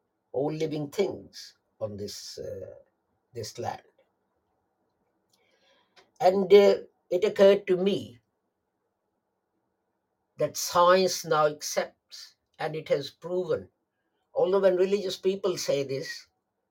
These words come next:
scientists sort of laugh at us and so on, but science itself says that at least once there was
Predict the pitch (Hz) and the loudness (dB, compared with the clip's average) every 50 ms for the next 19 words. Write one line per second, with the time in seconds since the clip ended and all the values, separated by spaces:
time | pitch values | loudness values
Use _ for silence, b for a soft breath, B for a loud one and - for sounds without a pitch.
0 | _ _ _ _ _ _ _ _ _ _ _ _ _ _ _ _ _ _ _ _ | _ _ _ _ _ _ _ _ _ _ _ _ _ _ _ _ _ _ _ _
1 | _ _ - - - 143 147 143 139 143 143 139 - - - - - - - - | _ _ -10 -6 -4 -4 -4 -4 -6 -6 -6 -6 -8 -10 -14 -16 -16 -16 -16 -18
2 | - _ _ _ _ _ _ _ _ _ _ _ _ _ _ _ _ _ - - | -20 _ _ _ _ _ _ _ _ _ _ _ _ _ _ _ _ _ -14 -10
3 | 135 127 117 104 - - - _ _ _ _ _ _ _ - 135 135 131 131 135 | -8 -8 -8 -10 -12 -16 -20 _ _ _ _ _ _ _ -10 -6 -4 -4 -4 -4
4 | - - 135 - 131 123 120 - - 131 117 113 110 - - 135 127 127 131 147 | -6 -6 -6 -4 -6 -6 -6 -6 -8 -10 -10 -10 -14 -10 -8 -8 -6 -6 -6 -8
5 | 190 202 _ _ _ _ _ _ _ _ _ _ _ _ _ _ _ 139 143 143 | -10 -14 _ _ _ _ _ _ _ _ _ _ _ _ _ _ _ -8 -8 -4
6 | - - 185 175 185 196 190 - 202 180 143 - - - 190 185 185 175 151 - | 0 2 4 4 4 4 2 2 -2 -4 -4 -6 -2 0 2 2 2 0 -4 -6
7 | - - 180 143 143 151 156 143 - - - - - - 127 - - 165 170 180 | -2 0 0 0 0 -2 -6 0 2 0 2 2 0 -4 -4 -6 -10 -10 -8 -6
8 | 185 185 - - - _ _ _ _ _ _ _ _ _ _ _ - 107 113 117 | -4 -4 -6 -8 -12 _ _ _ _ _ _ _ _ _ _ _ -18 -16 -2 2
9 | 165 190 208 147 143 143 143 - - - - - - - _ _ _ _ _ _ | 4 4 4 4 0 -4 -10 -8 -8 -8 -8 -10 -14 -18 _ _ _ _ _ _
10 | _ _ _ _ _ _ _ - 147 156 160 147 165 165 170 185 185 175 - - | _ _ _ _ _ _ _ -2 0 0 2 4 4 6 6 6 6 4 0 -10